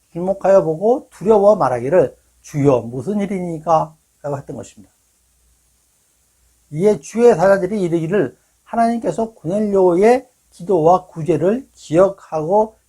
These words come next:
계신다"라고 합니다. 성경에서는 고넬료의 기도 내용에 대해서는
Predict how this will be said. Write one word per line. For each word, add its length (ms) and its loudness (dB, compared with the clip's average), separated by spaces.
계신다"라고 840 -4
합니다. 320 -12
성경에서는 840 -4
고넬료의 560 -2
기도 240 -2
내용에 300 0
대해서는 480 -6